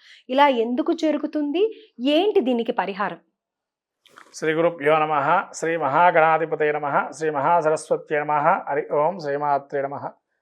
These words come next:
Speaker 2: వాస్తుమూర్తే నమస్తేస్తు. భూషయ్యాదిరప్రభో యజమానశ్చ ధనధాన్యం కురు సర్వదా. అంటే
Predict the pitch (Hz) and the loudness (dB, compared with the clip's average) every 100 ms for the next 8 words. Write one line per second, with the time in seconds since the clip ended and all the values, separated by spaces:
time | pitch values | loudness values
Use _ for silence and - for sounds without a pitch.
0 | _ _ 139 147 175 180 180 165 165 - | _ _ 4 8 8 6 2 6 4 6
1 | 180 170 151 147 165 165 165 - 185 190 | 6 6 4 0 2 2 0 0 0 2
2 | 143 165 180 175 175 165 156 175 175 165 | -2 0 0 6 8 8 6 6 4 4
3 | 160 170 151 143 175 170 170 160 - 190 | 6 6 6 4 6 6 6 2 6 6
4 | 180 165 165 156 170 170 175 165 165 165 | 8 6 8 8 8 4 -2 2 2 6
5 | 175 180 160 170 170 170 170 170 170 - | 6 8 8 8 8 6 6 6 2 -6
6 | _ _ _ _ _ _ _ _ _ _ | _ _ _ _ _ _ _ _ _ _
7 | _ _ _ _ _ 135 175 160 180 262 | _ _ _ _ _ -4 2 2 0 -4